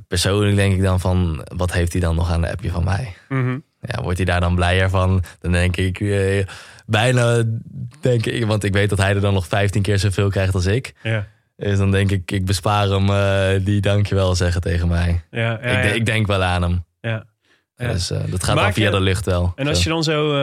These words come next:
Speaker 2: eh, als je dan zoiets ziet gebeuren, eh, ik bedoel, ik, ja, ik, maak je dan z-, maak jij zelf wel zorgen over je eigen veiligheid in de koers?
Speaker 1: Heel af en toe,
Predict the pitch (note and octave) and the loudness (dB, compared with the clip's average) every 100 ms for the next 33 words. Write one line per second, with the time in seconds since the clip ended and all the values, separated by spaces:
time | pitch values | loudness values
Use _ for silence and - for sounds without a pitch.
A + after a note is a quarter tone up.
0 | C3 C3 B2+ - _ C3+ - C#3+ C3+ C3 | 0 -2 -4 -10 _ -8 -4 -2 0 0
1 | B2+ C#3+ C#3 C3 C#3+ - B2 C#3 C#3 - | -2 0 0 0 -4 -4 -2 0 0 -2
2 | C3 - B2 C3 B2 - B2+ B2 B2 B2 | -8 -8 -8 -6 -6 -8 -10 -6 -6 -6
3 | - _ - D3 B2+ _ _ _ _ _ | -10 _ -14 -12 -12 _ _ _ _ _
4 | C#3 D3+ F3 E3+ D#3 D#3 E3+ F#3 D#3+ F3+ | 0 0 0 -2 -2 0 -2 0 0 0
5 | - C3 - C#3+ C#3 A#2+ A#2 A#2 A2+ B2+ | 0 -2 0 0 0 0 -2 -2 -2 -2
6 | A#2 G#2 B2 B2 A2 A#2 - C3+ B2 A#2 | -2 -2 0 0 -2 -6 -8 -10 -10 -10
7 | F3 G#3+ - - - - - - G2 C3+ | -12 -12 -12 -12 -12 -14 -20 -2 2 4
8 | F3+ E3 C3 B2 - A#2+ F#2+ | 2 2 0 0 0 0 0